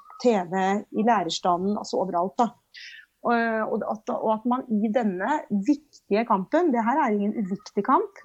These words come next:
det mener Klein, det mener for så vidt jeg også, kjempeviktig kamp, men i det så ble man litt sånn blind for den økonomiske utviklingen som foregikk parallelt. Man var kanskje ikke så opptatt av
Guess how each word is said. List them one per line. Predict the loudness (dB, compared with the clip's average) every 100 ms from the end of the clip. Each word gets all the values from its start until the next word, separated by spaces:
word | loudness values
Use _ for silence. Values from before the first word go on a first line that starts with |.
| 2
det | 4 2
mener | 0 -2
Klein, | 0 0 0
det | 2
mener | 2 2 0
for | -2
så | -2
vidt | 0
jeg | 2 0
også, | 4 2 2 -6 -18 -16 -18 _ -6
kjempeviktig | 2 2 2 0 0
kamp, | 2 4 2 -4 2
men | 4 6 4 2
i | 2 4
det | 4 4 4
så | 2
ble | 2 2 2
man | 4 4 6
litt | 4 2
sånn | 2 2 2
blind | 2 4 6 6 4 2
for | 0
den | 0
økonomiske | -4 0 2 2 -2 0 0
utviklingen | 2 0 2 4 4
som | 2 -2 0
foregikk | 2 4 4 2 -2 2
parallelt. | 6 6 6 2 -4 -2 2
Man | 4
var | 4 4
kanskje | 0 0
ikke | -2 -2
så | -2
opptatt | -4 -2 2
av | 2